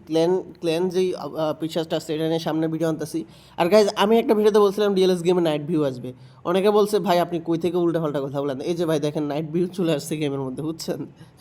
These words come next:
<laughs> আমি বুঝি না, আমি ফুটবল গেমিং ভিডিও কখনো সোর্সারের কথা বলে না, অনিশ্চিত কথা বলে না,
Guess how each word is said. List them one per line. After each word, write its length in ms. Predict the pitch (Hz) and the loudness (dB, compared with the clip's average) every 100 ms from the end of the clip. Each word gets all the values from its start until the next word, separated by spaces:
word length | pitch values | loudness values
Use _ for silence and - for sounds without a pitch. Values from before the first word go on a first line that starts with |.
| - | -4
<laughs> 640 | 196 - - - - 208 | -4 -6 -20 -20 -20 -6
আমি 160 | 185 196 | 0 2
বুঝি 300 | 196 233 220 | 4 4 6
না, 140 | 165 | 4
আমি 400 | 147 180 233 240 - - | 2 2 2 0 -8 -6
ফুটবল 240 | 190 208 | 4 6
গেমিং 260 | 208 214 220 | 6 4 2
ভিডিও 260 | 226 214 | 0 0
কখনো 180 | 202 196 | 0 -2
সোর্সারের 420 | 196 190 - 175 | -4 -8 -4 -4
কথা 240 | 165 165 147 | -4 -4 -4
বলে 180 | 143 131 | -4 -4
না, 80 | |
অনিশ্চিত 580 | 127 - 180 180 180 185 - | -6 -2 0 0 -4 -12 -6
কথা 220 | 180 175 | -4 -2
বলে 200 | 143 | -4
না, 80 | 139 | -4